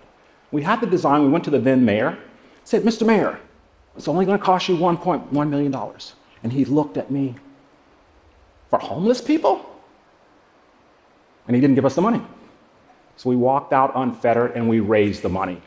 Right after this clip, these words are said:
Clorox gave us money. The National Park Service built the bathroom.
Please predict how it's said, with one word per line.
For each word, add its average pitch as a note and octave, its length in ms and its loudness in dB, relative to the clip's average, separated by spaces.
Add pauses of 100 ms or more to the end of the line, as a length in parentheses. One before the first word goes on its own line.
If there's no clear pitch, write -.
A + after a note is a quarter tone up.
(420)
Clorox B2 840 0
gave A2+ 260 2
us G#2 200 -2
money. F#2 400 -6 (340)
The C3+ 80 2
National D3 580 0
Park B2+ 460 0
Service G2+ 540 -6
built G#2 400 -2 (260)
the A#2 80 -8
bathroom. F2+ 540 -6